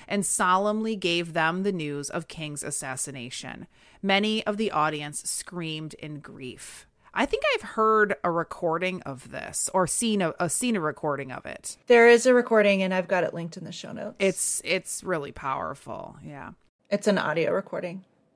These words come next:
Speaker 2: Mm-hmm.
Speaker 1: Kennedy spoke for just under five minutes, acknowledging the anger and rage many would feel, and told them he understood their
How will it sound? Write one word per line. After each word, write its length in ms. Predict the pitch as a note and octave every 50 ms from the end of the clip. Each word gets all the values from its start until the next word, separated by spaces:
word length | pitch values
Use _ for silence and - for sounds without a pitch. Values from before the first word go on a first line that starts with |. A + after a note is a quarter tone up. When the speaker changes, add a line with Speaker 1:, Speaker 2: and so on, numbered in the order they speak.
| _ _
Speaker 2:
Mm-hmm. 280 | G3 F3+ F3 F3 F3 F3+ - _ _ _ _ _
Speaker 1:
Kennedy 380 | - A#3 C4+ D4 E4+ F4 F#4 F4+
spoke 380 | - - - B3 A3 G#3+ G#3+
for 160 | - - A3 G#3
just 320 | - G3+ G3+ G3+ - - -
under 260 | G3+ G3+ G3 G3 F3+
five 420 | - - F3 D#3 D#3 E3 E3 D#3
minutes, 420 | D3+ D3+ D3+ C#3+ B2 F2 - - -
acknowledging 640 | C#3 - G#3 G#3+ G#3 G#3 A3+ B3+ C4+ A#3+ D4 D4 C#4+
the 220 | C#4+ C#4 A#3 G3 - - -
anger 400 | F#3 F#3 F#3 G3+ G#3 A3 A#3 A#3+
and 300 | A#3+ - A#3 G#3+ F#3 D#3+
rage 400 | F3 E3 E3 D#3 D3 C#3 D#3 -
many 260 | E3+ F3 E3 F3 G3
would 220 | G#3+ G#3+ A3+ G#3 -
feel, 460 | - - F#3+ F3 E3 D#3 D3 C#3+ - - _ -
and 140 | A3+ A3+ -
told 300 | B3 B3 C#4+ D#4+ D#4+ C4+
them 240 | B3+ A3+ G#3+ E3 -
he 240 | - - A3+ A3 -
understood 720 | - G#3+ G#3+ G#3+ B3+ A3+ - - - A#3 A3 G#3 G#3 F3+
their 160 | D#3+ E3 D#3